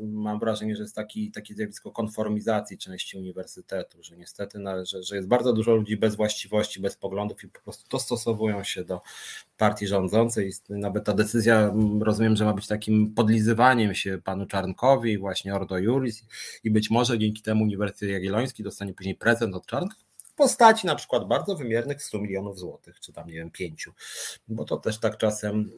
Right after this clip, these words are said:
czasem bywa, że właśnie posłuszni,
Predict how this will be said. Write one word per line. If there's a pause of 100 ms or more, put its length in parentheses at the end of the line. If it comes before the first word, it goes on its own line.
(140)
czasem
bywa,
że
właśnie
posłuszni,